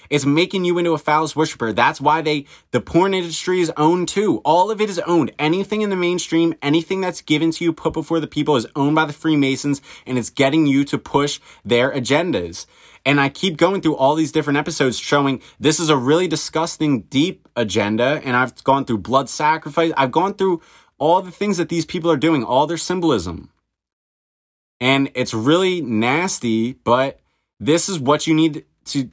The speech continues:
understand. And that's why I need you to pull out from this matrix, because you guys are following people. You don't even realize what they are, what they're doing. It's disgusting.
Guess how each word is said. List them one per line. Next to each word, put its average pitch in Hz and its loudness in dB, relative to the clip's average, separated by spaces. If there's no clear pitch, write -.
understand. 156 0
And 110 0
that's 156 0
why 160 0
I 127 0
need 143 2
you 139 2
to 139 0
pull 151 2
out 175 2
from 156 -4
this 151 -2
matrix, 165 -2
because 120 -2
you 135 0
guys 175 0
are 175 -4
following 170 0
people. 175 -4
You 117 -2
don't 135 0
even 165 0
realize 151 0
what 127 -2
they 160 2
are, 127 2
what 113 0
they're 175 -4
doing. 127 -2
It's 131 -8
disgusting. 110 -4